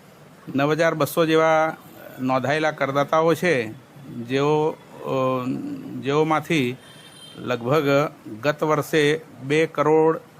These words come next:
ઓગણચાલીસ લાખ જેવી વસૂલાત આવી હતી. આ વર્ષે પણ, અ, વસૂલાતનો દોર ચાલુ છે અને બે કરોડ વીસ લાખ જેટલી વસૂલાત બાકી છે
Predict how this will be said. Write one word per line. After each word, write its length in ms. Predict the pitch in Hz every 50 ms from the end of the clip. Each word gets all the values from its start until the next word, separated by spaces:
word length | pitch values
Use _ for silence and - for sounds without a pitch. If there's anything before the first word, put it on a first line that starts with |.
| -
ઓગણચાલીસ 600 | 113 131 143 151 156 151 165 151 151 151 143 - 143
લાખ 220 | 135 143 139 -
જેવી 460 | 139 143 139 147 147 135 127 127 139 - - - - - - - - - - - - -
વસૂલાત 460 | 123 120 - - 139 143 147 143 -
આવી 320 | - - 127 151 196 180
હતી. 320 | 147 - - 113 104 95 92 - - - - - - - - -
આ 100 | - 127
વર્ષે 300 | 135 135 135 - - 156
પણ, 360 | 151 156 - 160 160 165 160 - - - - - - - - - - - - - - - - - - - - -
અ, 40 | -
વસૂલાતનો 760 | 123 123 123 123 127 135 131 - 160 156 151 156 151 160 151
દોર 240 | 143 143 151 151 151
ચાલુ 360 | 147 - 127 120 143 180 185
છે 260 | 147 147 127 113 107 107 - - - - - - - -
અને 420 | 117 139 165 170 151 127 110 131 - - - - - - - - - - - - -
બે 160 | 139 160 175
કરોડ 480 | 170 - 151 151 165 170 170 170 160 - - -
વીસ 420 | 117 110 117 143 180 190 175 - 156
લાખ 180 | 151 156 147
જેટલી 640 | 147 143 147 147 139 - 151 156 151 131 127 135 135 - - - - -
વસૂલાત 440 | 127 131 127 - 151 143 143 143 135
બાકી 320 | 139 123 123 - 185 175
છે 240 | 160 135 120 107 95